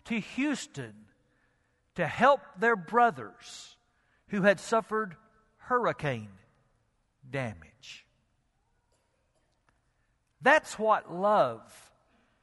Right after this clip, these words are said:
looks like. Real love is not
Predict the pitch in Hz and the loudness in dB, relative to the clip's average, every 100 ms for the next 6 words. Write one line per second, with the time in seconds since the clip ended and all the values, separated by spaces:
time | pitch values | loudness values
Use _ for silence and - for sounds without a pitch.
0 | _ _ _ _ _ _ _ 143 - - | _ _ _ _ _ _ _ -12 -12 -14
1 | 95 - _ _ _ _ _ _ _ _ | -16 -18 _ _ _ _ _ _ _ _
2 | _ _ _ _ _ _ _ _ _ _ | _ _ _ _ _ _ _ _ _ _
3 | _ _ _ _ - 226 269 233 247 254 | _ _ _ _ 2 10 10 10 10 8
4 | 196 226 170 208 240 240 | 6 0 0 4 6 6